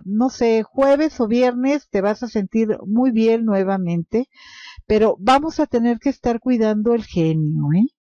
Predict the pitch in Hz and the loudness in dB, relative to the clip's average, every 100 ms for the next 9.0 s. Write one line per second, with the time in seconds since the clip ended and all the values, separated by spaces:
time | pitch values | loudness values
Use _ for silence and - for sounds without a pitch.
0 | _ - - - 175 170 151 180 175 226 | _ -20 -12 -4 0 0 0 -2 2 2
1 | 254 294 285 226 185 185 - 247 254 277 | 2 0 -4 -2 -2 -2 0 0 2 0
2 | 214 165 190 185 208 214 214 214 226 - | 0 -4 -2 0 0 2 2 2 -2 -2
3 | 180 175 170 180 185 - 190 175 165 160 | -4 -2 0 -2 -2 -2 0 0 -2 -2
4 | 156 - - 208 226 220 208 220 - 226 | -6 -8 -4 -2 0 -2 0 -4 -2 -8
5 | - 233 240 339 - - 233 254 - _ | 0 0 2 0 -2 -2 -2 -4 -16 _
6 | _ _ _ _ - _ _ _ _ _ | _ _ _ _ -20 _ _ _ _ _
7 | _ - 202 - 294 262 247 247 247 254 | _ -8 -8 -4 -2 0 2 2 0 0
8 | 226 220 214 240 226 - 151 - 160 | 0 0 0 -2 -2 -4 -4 -6 -14